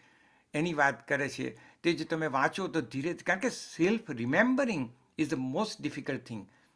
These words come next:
કે અત્યારે જ આપણે આ રવિવારે આ, આ સેશનમાં આપણે થોડું ઘણું સાંભળ્યું અને યાદ આવ્યું, પછી પંદર મિનિટમાં આપણે ભૂલી જઈએ. આઇડેન્ટિફિકેશન પાછું થઈ જાય, which is normal nature, પણ એમાંથી જ જાગવાનું છે કે આઇડેન્ટિફિકેશન તોડવાનું છે.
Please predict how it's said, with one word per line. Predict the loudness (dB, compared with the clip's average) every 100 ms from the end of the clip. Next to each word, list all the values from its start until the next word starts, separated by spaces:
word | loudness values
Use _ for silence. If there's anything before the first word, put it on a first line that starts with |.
| 0
કે | 0
અત્યારે | 2 2 2
જ | 2
આપણે | 0 2
આ | 0 0
રવિવારે | -2 -2 -2 0 0 0
આ, | -4 0 0 2
આ |
સેશનમાં | 0 -2 -4 -2 2
આપણે | 2 0
થોડું | -2 -2 -2
ઘણું | -4 -6 -10 -16 -20 -18
સાંભળ્યું | 2 4 4 2 0 -2 _ _ _ -4 0
અને | 2
યાદ | 6 8 8
આવ્યું, | 6 4 -2 -10 _ _ _ _ 0
પછી | 0 2
પંદર | 2 2 4
મિનિટમાં | 2 2 2
આપણે | 2 2
ભૂલી | 0 0
જઈએ. | 0 -4 -6 -14 _ 0
આઇડેન્ટિફિકેશન | 0 0 -4 -4 -4 -2 -2
પાછું | 2 0 2
થઈ | 0
જાય, | -2 -8
which | -10 -10 -8
is | -8
normal | 4 8 8 6 2 0
nature, | 0 -2
પણ | -2 0
એમાંથી | 2 2 2 0
જ | 6
જાગવાનું | 6 6 2 0 -4
છે | -10 -12 _ _ _ _ _ _ 0
કે | 2
આઇડેન્ટિફિકેશન | 4 2 0 -2 -4 -6 -4 -4
તોડવાનું | -4 -2 0 4 4 4 2
છે. | -4 -6